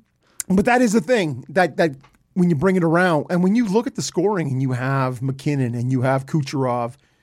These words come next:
and then there's a distant third in Pasternak, and you're like,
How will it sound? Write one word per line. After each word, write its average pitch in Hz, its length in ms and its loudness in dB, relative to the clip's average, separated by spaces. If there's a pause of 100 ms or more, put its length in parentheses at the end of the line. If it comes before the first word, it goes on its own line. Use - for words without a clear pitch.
(320)
and 160 160 0
then 180 140 2
there's 170 240 4
a 160 40 0
distant 185 460 0
third 156 380 0
in 123 120 -2
Pasternak, 160 680 -6
and 156 80 -2
you're 147 80 0
like, 135 180 -2